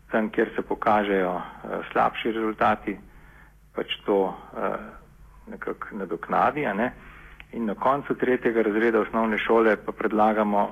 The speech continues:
nacionalno preverjanje znanja, ki meri prav to, eh, opismenjenost, eh, po tretjem razredu osnovne šole. E, to je zelo pomembno, ne, ker, eh,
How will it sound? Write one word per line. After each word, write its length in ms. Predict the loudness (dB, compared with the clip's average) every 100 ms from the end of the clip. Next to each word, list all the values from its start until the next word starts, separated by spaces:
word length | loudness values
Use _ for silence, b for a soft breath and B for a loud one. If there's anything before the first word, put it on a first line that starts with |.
| -6
nacionalno 680 | -8 -8 -6 0 2 2 0
preverjanje 580 | -2 2 2 2 0 -2
znanja, 420 | 0 0 2 -2
ki 180 | -2 -2
meri 600 | -2 -2 -2 2 2 2
prav 340 | 0 2 2 -2 -12 B B B _
to, 140 | -2 -2 -4 -18
eh, 120 | -10 -8 -8 -12 -14
opismenjenost, 1000 | -14 -10 -10 -2 -2 0 -4 -6 -8 -16 -20 B B B B B B -18
eh, 380 | -6 -4 -2 -6 -10 -20 -10
po 220 | -2 0
tretjem 500 | 0 0 0 0 -6
razredu 400 | -4 -4 -2 -2
osnovne 380 | -4 -8 -8 -6
šole. 280 | -6 -4 -6 -10 B B B B B
E, 120 | -10
to 140 | 2
je 100 | 2
zelo 140 | 4 0
pomembno, 520 | 0 -2 -2 0 -2
ne, 160 | 0 0
ker, 200 | 0
eh, 60 | -2